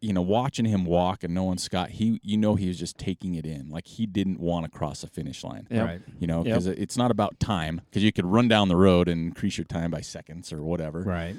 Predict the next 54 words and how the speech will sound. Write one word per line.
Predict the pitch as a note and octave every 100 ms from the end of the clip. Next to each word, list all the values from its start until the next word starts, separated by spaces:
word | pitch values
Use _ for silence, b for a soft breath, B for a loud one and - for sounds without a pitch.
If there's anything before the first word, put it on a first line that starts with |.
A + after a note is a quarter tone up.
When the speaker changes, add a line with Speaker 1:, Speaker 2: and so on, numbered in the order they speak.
| G#2+
Speaker 2:
Yeah. | G#2 E2+
Speaker 1:
Um, | E2 E2 D#2+
but | F2+ D#2+ -
you | G2+
could | A2+ A2
just | G2+
see | - A2
the | F#2+
same | - F#2+
thing. | F2+ A#2 G#2+
It's | -
just | D#2+ -
like, | D#2+ - _ _ -
"No, | D2
I'm | G2+
gonna, | G2
I'm | F#2
gonna | A2+ G#2
soak | - - G2+ E2+ -
every | F#2+ F#2+ G#2 G#2+ -
ounce | F2+ F#2 E2+
I | F2+
can | F2 F2+ E2
out | D#2+ E2
of | D#2
this | D#2
sucker | - - - D2+ - B B
<laughs> | - C4 F3
because | C3 - F#3 B2
I | G2
know | F#2 F2+ - A2+ B B
what | A#2+ G#2
comes | A2 G2 G#2
next." | B2 - - - - -
Speaker 2:
Yeah, | D#3 E3 D#3+
it's | G3 D#3
Speaker 1:
Or | G2
don't | E2 A#2
Speaker 2:
true. | F#3
Speaker 1:
know. | E2+ E2 - _ F#3+ F#3 F#3+ -
Speaker 2:
<clears throat> |
So | - E3+ D3+ D3 C#3 - _ _ _ _ _ - - - - -
you | E3 D3+
know, | A#2 A#2 -
I'm, | C3+ - D#3
we're | D#3
coming | E3+ D#3+
down | B2+ B2+ B2+
the | B2
mountain, | A2+ A2 A2+ A2 A2
we're | G#2
crossing | - A#2 A2+ B2
the | A2+
river, | G#2+ G2+ G#2